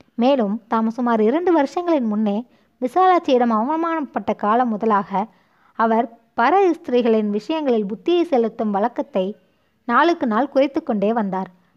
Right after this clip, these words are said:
"பாவத்தின் கூலியே மரணம்" என்று கிறிஸ்தவ வேதம் சொல்லுகிறது. துக்கத்தையும் பயத்தையும் இவற்றால் விளையும் மரணத்தையும் ஒருவன் வெல்ல விரும்புவானாயின் இங்கு பயங்களும் துக்கங்களும் முக்கிய ஹேதுவாக இருக்கும் பாவங்களை விட வேண்டும்.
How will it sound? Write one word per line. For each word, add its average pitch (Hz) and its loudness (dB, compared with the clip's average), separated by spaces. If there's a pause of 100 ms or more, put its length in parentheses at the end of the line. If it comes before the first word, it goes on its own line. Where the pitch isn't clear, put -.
"பாவத்தின் 311 2
கூலியே 254 4
மரணம்" 214 0 (180)
என்று 226 -2
கிறிஸ்தவ 330 0
வேதம் 247 0
சொல்லுகிறது. 214 0 (420)
துக்கத்தையும் 330 -2
பயத்தையும் 254 0
இவற்றால் 269 -2
விளையும் 262 0
மரணத்தையும் 208 -4 (160)
ஒருவன் 226 0
வெல்ல 220 2
விரும்புவானாயின் 214 -2 (360)
இங்கு 233 0
பயங்களும் 311 -2
துக்கங்களும் 233 -2 (100)
முக்கிய 247 -4
ஹேதுவாக 254 0
இருக்கும் 208 -4
பாவங்களை 226 0
விட 269 0 (840)
வேண்டும். 226 0